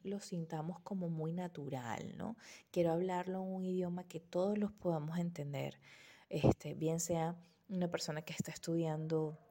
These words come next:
interiorismo, arquitectura, arquitectura de interiores, o una persona que está, eh, aprendiendo porque le gusta, o una persona que está interesada solo para hacer el cambio en un solo espacio, o, o incluso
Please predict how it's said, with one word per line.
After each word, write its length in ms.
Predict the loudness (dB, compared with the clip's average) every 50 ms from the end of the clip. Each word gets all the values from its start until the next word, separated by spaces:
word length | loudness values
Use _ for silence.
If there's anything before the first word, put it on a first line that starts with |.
| -20 -20 -20 -20 _ _ _ _ _ -6 -2
interiorismo, 680 | -2 0 2 2 2 2 2 2 2 2 2 2 0 0
arquitectura, 840 | -2 -2 -4 -6 -6 -6 -8 -8 _ -4 -2 -2 0 2 2 2 2
arquitectura 500 | 0 -2 -6 -6 -6 -6 -4 -2 0 0
de 60 | -2
interiores, 840 | -2 -4 -4 -4 0 0 2 4 4 4 2 2 0 -4 -6 -10 -16 -20 -20 -20 -20 -20 -20 -6
o 420 | 2 4 8 8 10 10 8 6 2
una 180 | -2 -2 -2 0
persona 400 | 0 0 0 0 -2 -2 -4 -6
que 100 | -6 -8
está, 720 | -12 -8 -6 -4 -4 -2 0 0 0 0 0 0 -2 -4 -6 -12 -20 -20 -20 -20 -10 -4
eh, 440 | -2 0 0 0 0 0 -2 -4 -4 -6
aprendiendo 600 | -6 -4 -2 0 0 0 0 0 0 -2 -2 -4
porque 240 | -4 -4 -2 0 0
le 120 | 2 2
gusta, 640 | 4 4 4 4 4 2 -2 -4 -2 -2 -2 -2 -4 -8 -16 -20 -12 -4
o 100 | -2 0
una 240 | 0 0 0 -2 -2
persona 320 | -4 -6 -6 -6 -6 -6
que 100 | -8 -2
está 140 | 0 0 0
interesada 480 | 0 -2 -4 -4 -4 -4 -4 -2 -2 -2
solo 260 | -2 0 0 0 0
para 140 | -2 -2 -4
hacer 220 | -2 -2 -2 0 0
el 100 | -2 -2
cambio 360 | -2 0 0 0 0 0 0
en 100 | 0 -2
un 120 | -2 -4 -4
solo 260 | -2 -2 -2 -2 -2
espacio, 800 | -4 -4 -2 -2 -2 0 -2 -4 -4 -6 -6 -4 -2 -2 -2 -4 -8 -12 -18 -20 -20 -20 -20 -10 -2
o, 520 | 0 2 4 6 6 6 4 4 2 0 0
o 160 | 0 2 2
incluso 760 | 0 -2 -2 -2 -2 -2 0 -2 -4 -4 -6 -8 -8 -8 -8